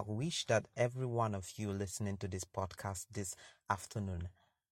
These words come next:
will develop a reading culture.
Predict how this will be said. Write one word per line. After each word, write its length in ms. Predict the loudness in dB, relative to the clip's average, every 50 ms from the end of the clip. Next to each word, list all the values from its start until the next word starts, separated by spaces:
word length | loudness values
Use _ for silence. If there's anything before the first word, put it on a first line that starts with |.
| _ _ _ _ _ _ _ _ -4
will 260 | 0 2 2 2 2 2
develop 540 | 0 -2 0 0 0 0 0 0 -2 -4 -4 -2
a 100 | 0 0
reading 480 | 0 0 0 2 2 2 2 0 -2 -4
culture. 720 | -4 -2 0 0 0 0 -2 -2 -2 -2 -4 -6 -8 -14